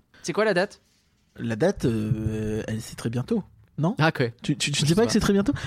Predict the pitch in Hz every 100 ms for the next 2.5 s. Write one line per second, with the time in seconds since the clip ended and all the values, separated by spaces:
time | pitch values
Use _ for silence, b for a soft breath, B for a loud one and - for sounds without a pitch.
0 | B - 147 170 156 220 180 185 170 131
1 | 175 196 143 233 - 240 254 147 - _
2 | - 202 208 190